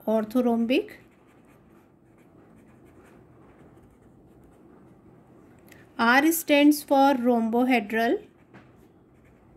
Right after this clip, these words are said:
or it is also known as trigonal.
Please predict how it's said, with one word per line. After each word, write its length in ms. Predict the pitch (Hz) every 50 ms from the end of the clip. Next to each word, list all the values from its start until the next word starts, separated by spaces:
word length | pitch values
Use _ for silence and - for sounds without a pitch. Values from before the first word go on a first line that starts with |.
| - - - - _ - - - - - - - - - - _ _ _ - - - - - - - - - - - - - - - - - - - - - - - - - - - - - - - - - - - - -
or 140 | 247 254
it 180 | 269 285 277 285
is 140 | 302 294 294
also 320 | 285 277 269 269 - 311
known 320 | 302 302 285 285 285 294 294
as 260 | 311 370 415 - -
trigonal. 760 | - - 269 247 240 233 226 233 240 240 240 233 208 190 196